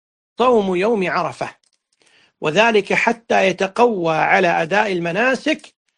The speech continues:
بأكمل وجه وأحسنه. ومما ينبغي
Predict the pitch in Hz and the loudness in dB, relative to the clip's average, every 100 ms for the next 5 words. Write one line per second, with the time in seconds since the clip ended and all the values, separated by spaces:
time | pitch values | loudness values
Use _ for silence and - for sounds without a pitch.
0 | _ _ _ _ - 147 233 247 196 196 | _ _ _ _ -10 -4 -2 -2 -4 -4
1 | 185 175 226 165 156 175 143 123 _ _ | -2 0 0 -2 0 0 -2 -12 _ _
2 | _ _ _ _ - 180 - - 151 87 | _ _ _ _ -6 -4 -6 -6 -6 -6
3 | _ _ _ _ _ _ _ _ _ _ | _ _ _ _ _ _ _ _ _ _
4 | _ _ _ _ _ _ _ _ _ _ | _ _ _ _ _ _ _ _ _ _
5 | _ _ _ _ _ _ _ _ _ _ | _ _ _ _ _ _ _ _ _ _
6 | _ _ 196 247 294 277 247 269 240 233 | _ _ 2 6 6 4 4 2 0 -2
7 | 208 226 277 | -2 -4 -6